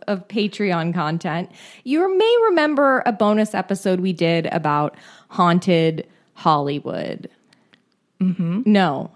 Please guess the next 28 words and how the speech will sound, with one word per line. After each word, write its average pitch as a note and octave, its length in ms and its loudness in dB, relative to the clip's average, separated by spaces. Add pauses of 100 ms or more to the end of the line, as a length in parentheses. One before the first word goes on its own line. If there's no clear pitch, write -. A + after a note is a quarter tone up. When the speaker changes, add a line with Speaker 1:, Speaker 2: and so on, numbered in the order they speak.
(120)
Speaker 1:
it A#3 160 0
was A#3+ 160 2
Haunted A3+ 440 0
Griffith F#3 440 -2
Park. - 460 -8 (240)
That F3 220 0
it - 100 4
was, G#3+ 160 4
Speaker 2:
Oh. F3 180 -2
Speaker 1:
we A#3+ 160 0
focused B3+ 640 0
only B3+ 360 2
on A3+ 260 0
why G3+ 200 2
Griffith F#3+ 480 -4
Park E3 280 -2
is D#3+ 100 -6
haunted. D3 560 -8
Speaker 2:
Okay. G#3 480 -2 (720)
Speaker 1:
We A3 160 -2
did B3 160 2
not D4+ 240 0
go E4 180 0
into C#4 360 0
Griffith G3+ 420 -2
J. F#3 280 -2
Griffith's F3 520 -4
story. E3 720 -6